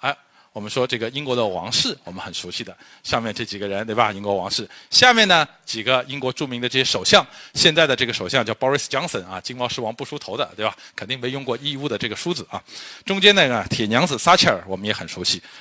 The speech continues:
这个呢，我们说发明 Victor 这个首饰的啊，很二的这个丘吉尔啊，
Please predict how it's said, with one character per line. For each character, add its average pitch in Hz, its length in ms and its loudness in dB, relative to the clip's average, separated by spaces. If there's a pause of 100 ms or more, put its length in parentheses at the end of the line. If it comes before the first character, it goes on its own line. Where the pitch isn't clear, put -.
(100)
这 185 160 10
个 123 80 6
呢， 101 160 6
我 90 100 2
们 92 80 -4
说 120 140 4
发 131 180 6
明 120 240 -2
Victor 113 380 -2
这 107 100 -4
个 92 60 -6
首 85 180 -6
饰 - 160 -6
的 87 120 -8
啊， 98 220 0
很 - 200 -8
二 147 180 8
的 101 140 -4
这 107 120 -4
个 90 140 -6
丘 139 160 -2
吉 127 100 0
尔 85 140 -2 (260)
啊， - 160 -8